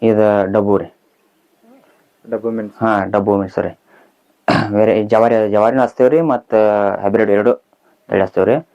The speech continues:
Speaker 2: ರೆಗ್ಯುಲರ್ ಕಾಯಿಪಲ್ಲೆ ಮಾಡ್ತೀರಾ?
Speaker 1: ಹಾ, ಕಂಟಿನ್ಯೂ ಸ-, ಸ್ವಲ್ಪ ಅಂದ್ರ ನಮ್ಮ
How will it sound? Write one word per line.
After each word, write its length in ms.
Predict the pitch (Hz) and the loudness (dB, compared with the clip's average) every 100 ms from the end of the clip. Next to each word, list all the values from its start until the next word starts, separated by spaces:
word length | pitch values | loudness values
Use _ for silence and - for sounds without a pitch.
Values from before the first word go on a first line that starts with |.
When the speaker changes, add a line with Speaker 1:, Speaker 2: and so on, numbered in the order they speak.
| - | -10
Speaker 2:
ರೆಗ್ಯುಲರ್ 360 | 123 123 151 | -8 -2 -4
ಕಾಯಿಪಲ್ಲೆ 380 | - 127 143 143 | -2 -6 -6 -6
ಮಾಡ್ತೀರಾ? 380 | 139 131 - 117 | -6 -8 -4 -4
Speaker 1:
ಹಾ, 60 | 113 | -2
ಕಂಟಿನ್ಯೂ 460 | 117 113 135 131 | -2 -2 0 0
ಸ-, 100 | - | -2
ಸ್ವಲ್ಪ 320 | - 113 113 | -4 -2 -2
ಅಂದ್ರ 140 | 123 151 - - | -2 -2 -4 -6
ನಮ್ಮ 520 | 107 113 113 110 104 | -4 0 0 0 -2